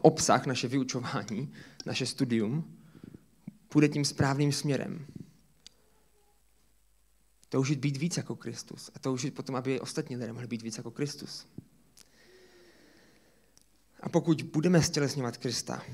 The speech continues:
a půjdeme tímhle směrem, tak i naše formy to bude ovlivňovat.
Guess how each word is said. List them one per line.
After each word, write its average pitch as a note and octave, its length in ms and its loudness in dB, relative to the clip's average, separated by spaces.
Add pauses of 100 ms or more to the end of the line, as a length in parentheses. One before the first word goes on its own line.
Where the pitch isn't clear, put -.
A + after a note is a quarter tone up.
(340)
a - 80 -18
půjdeme C#3+ 400 6
tímhle C3+ 320 2
směrem, A#2 380 -4
tak B2+ 160 -8
i C#3 60 0
naše C3+ 220 -2
formy C#3+ 580 0 (1160)
to C3+ 100 -4
bude C3 180 2
ovlivňovat. C3+ 600 -4